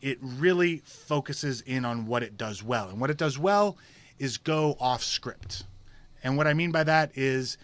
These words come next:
when you watch a show, you're like, "Okay, well, I, I know what they're gonna do. It's,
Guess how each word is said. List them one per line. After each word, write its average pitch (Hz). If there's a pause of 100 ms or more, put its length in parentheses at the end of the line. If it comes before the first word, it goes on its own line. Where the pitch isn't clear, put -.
(480)
when 151
you 175
watch 185
a -
show, 160
you're 143
like, 135
"Okay, 180
well, 147
I, 139
I 143
know 156
what 160
they're 151
gonna 135
do. 127
It's, -